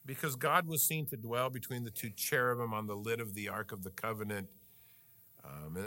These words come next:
that would, if, if it was written then, that was the short view. The long view is Jesus is coming to rule and reign, and it's gonna be his kingdom. Verse one, "The earth is the Lord's, and all of its fullness, the world and those who dwell therein." It's the Lord's.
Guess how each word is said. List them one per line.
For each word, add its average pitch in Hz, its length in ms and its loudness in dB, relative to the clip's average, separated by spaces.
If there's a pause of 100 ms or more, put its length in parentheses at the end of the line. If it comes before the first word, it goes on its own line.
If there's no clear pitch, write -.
(140)
that 156 220 6
would, 156 120 2
if, 131 400 2
if 143 140 -2
it 151 60 -6
was 156 200 0
written 175 180 0
then, 123 160 2
that 123 160 2
was 113 140 0
the 104 100 -2
short 104 300 -2
view. 104 160 -4
The 123 120 -2
long 175 300 4
view 117 200 0
is 101 100 -2
Jesus 107 380 -2
is 98 100 -4
coming 98 280 -2
to 92 80 -2
rule 95 260 -2
and 92 120 -4
reign, 92 180 -2
and 90 140 -6
it's 90 120 -10
gonna 95 200 -6
be 85 140 -8
his 85 180 -6
kingdom. 139 440 -4 (1700)
Verse 139 280 4
one, 90 320 -2
"The 101 220 -4 (100)
earth 139 220 2
is 139 180 2
the 135 100 2
Lord's, 170 680 6 (840)
and 131 240 0
all 180 280 8
of 202 140 4
its - 260 2
fullness, 147 440 2
the 139 160 2
world 165 580 4
and 139 180 0
those 151 380 4
who 170 100 -2
dwell 143 300 2
therein." 123 220 0
It's 107 200 0
the 160 140 0
Lord's. 190 680 2